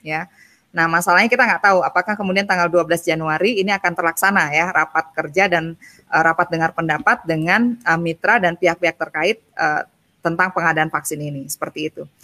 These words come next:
Berharapnya mereka punya komitmen, berharapnya mereka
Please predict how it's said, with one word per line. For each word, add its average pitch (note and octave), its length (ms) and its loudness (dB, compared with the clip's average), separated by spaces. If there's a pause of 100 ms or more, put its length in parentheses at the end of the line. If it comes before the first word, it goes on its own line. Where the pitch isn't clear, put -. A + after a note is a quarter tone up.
(140)
Berharapnya A#3 880 2 (240)
mereka G3+ 400 2
punya G3 300 -2
komitmen, F#3 580 -4 (240)
berharapnya G#3 800 2
mereka G#3 640 0